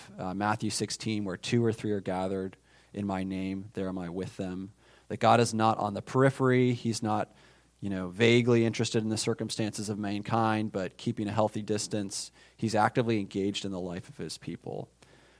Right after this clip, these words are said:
So we see that in how he's justifying them through faith, uniting them with Christ,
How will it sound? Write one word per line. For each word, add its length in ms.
So 80
we 40
see 220
that 260
in 360
how 200
he's 180
justifying 640
them 120
through 160
faith, 380
uniting 420
them 120
with 160
Christ, 600